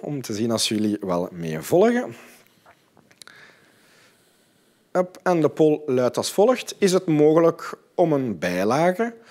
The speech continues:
aan een e-mail te koppelen, afkomstig uit verschillende contexten? Dus like als we daarnet misschien gezien hebben of niet, we gaan vanuit een contract en gaan daar, eh,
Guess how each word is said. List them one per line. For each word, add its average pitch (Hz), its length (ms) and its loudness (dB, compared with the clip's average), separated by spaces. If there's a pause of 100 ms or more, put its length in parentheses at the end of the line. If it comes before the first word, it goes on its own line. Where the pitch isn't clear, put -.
(460)
aan 165 180 2
een 147 180 -2
e-mail 127 360 2
te 170 100 0
koppelen, 180 480 0
afkomstig 127 760 -4
uit 131 380 -4
verschillende 131 600 -4
contexten? 82 720 -12
Dus 127 140 -6
like 131 200 0
als 123 140 -2
we 117 120 0
daarnet 110 540 -2 (560)
misschien 147 380 0
gezien 123 300 2
hebben 120 200 -2
of 107 160 -4
niet, 240 320 0
we 175 120 2
gaan 139 420 0
vanuit 123 360 0
een 110 120 -2
contract 165 560 -2
en 185 280 -2
gaan 170 420 2 (420)
daar, 127 680 0
eh, 135 360 2